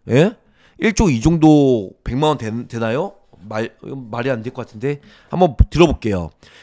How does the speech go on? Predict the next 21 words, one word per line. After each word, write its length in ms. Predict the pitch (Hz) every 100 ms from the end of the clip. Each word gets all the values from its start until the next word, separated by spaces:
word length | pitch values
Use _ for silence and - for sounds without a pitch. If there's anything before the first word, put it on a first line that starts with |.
| _
일 140 | -
호종 240 | 226 196 190
분리형 460 | - 135 156 151
수술된 720 | 151 151 151 143 165 180 175 - _
특약, 440 | 185 165 117 85 _ _ _ _ _ -
그 120 | 123
신수들도 840 | - 208 190 165 143 175 190 - _ _ _
뭐 500 | 110 104 101 98 90 - _
일 140 | 190
팔 220 | 190 196 143
종 200 | 143 120
이런 180 | 107
게 240 | 107 143 151
같이 560 | - 165 - 147 160 156 _ _ -
나와 240 | 113 113
있겠죠. 360 | 90 107 - 92
삼성화재처럼. 840 | 131 160 156 123 95 98 87 85 - _ _ _ _ _ _ _ _ _ _ _ - - _ - _ _ - -
그 100 | 107
다음에 220 | 104 123
아이 300 | 90 120 135
사십구, 560 | 147 - - 127 107